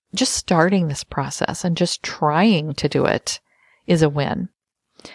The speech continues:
But every, and just like exercise, every day when you do this, you're gonna get better and better, and you're gonna get, it's gonna be longer and longer, and you're gonna get to the end of those emotions. And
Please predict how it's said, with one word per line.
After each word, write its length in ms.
But 280
every, 380
and 160
just 240
like 140
exercise, 720
every 400
day 480
when 240
you 300
do 240
this, 600
you're 140
gonna 160
get 180
better 240
and 100
better, 400
and 140
you're 100
gonna 240
get, 320
it's 200
gonna 160
be 120
longer 380
and 100
longer, 320
and 160
you're 120
gonna 200
get 380
to 120
the 160
end 140
of 80
those 220
emotions. 640
And 340